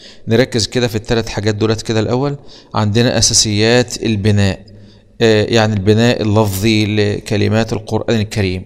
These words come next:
والبناء نفسه وحراسة البناء. إز-، إيه هي أساسيات البناء؟ وإيه هو البناء؟ وإزاي إن أنا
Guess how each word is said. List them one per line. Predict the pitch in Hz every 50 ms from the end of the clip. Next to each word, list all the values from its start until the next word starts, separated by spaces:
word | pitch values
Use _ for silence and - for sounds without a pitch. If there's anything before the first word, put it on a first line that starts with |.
| -
والبناء | - 110 110 110 101 113 110 120 131 104
نفسه | 123 127 131 - - 156 160 165 - - - - - - - -
وحراسة | 110 104 - - 117 110 110 123 135 143 - - 143 139 - - -
البناء. | 131 117 107 104 113 107 104 101 98 - - - - - - - 123
إز-، | 120 101 110 -
إيه | - 156 160
هي | 156 156 156 - - 120 113 78
أساسيات | 127 - 113 - 131 131 135 -
البناء؟ | 120 107 113 120 135 165 180 - - - - - - - - - -
وإيه | 123 95 139 160
هو | 175 185 185 180
البناء؟ | 170 139 151 151 160 180 175 - - -
وإزاي | 123 127 127 120 104 110 160 165 160 120
إن | 143 143
أنا | 156 156 156 160 156